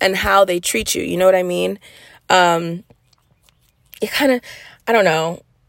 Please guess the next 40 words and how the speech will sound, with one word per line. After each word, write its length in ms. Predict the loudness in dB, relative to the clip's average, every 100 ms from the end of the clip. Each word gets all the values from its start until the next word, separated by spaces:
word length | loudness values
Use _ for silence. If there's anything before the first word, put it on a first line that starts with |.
| _
I 120 | 2
don't 120 | 4 4
know 100 | 4
if 80 |
my 140 | 2 -6
thought 320 | -4 -2 -2
process 380 | -2 -2 -4 -8
is 180 | -8 0
getting 300 | 2 2 0
a 60 |
little 200 | 0 0
mangled 440 | -2 -4 -2 0 4
right 200 | 2 2
now, 260 | -2 -2
but 420 | 0 2 2 0 -6 _ _ _ -4
yeah, 320 | 0 0 0
I 120 | 0
just 240 | 0 -2 -2
wanna 160 | 0
encourage 520 | 0 -2 -2 -2 0 -2
anybody 440 | -2 2 2 2
who's 400 | -2 -4 -4 -6 -12 -20 -20 -14
feeling 440 | -2 2 2 4
like 240 | 4 2 0
if 140 | 0
they 140 | 2
wanted 320 | 2 0 -2 -6
to, 180 | -4
they 160 | 0 0
would, 320 | 0 2 2
and 140 | 2 0
blah, 100 | 0
blah, 120 | 2
blah. 280 | 2 2 2
Like, 300 | 2 0 -6 -20 -20 _ _ _ 0
it's 220 | 0 2
not 320 | 2 4 2 4
always 480 | 4 4 2 0
that 220 | -2 -2 -4
simple. 760 | -4 -4 -2 2 2 0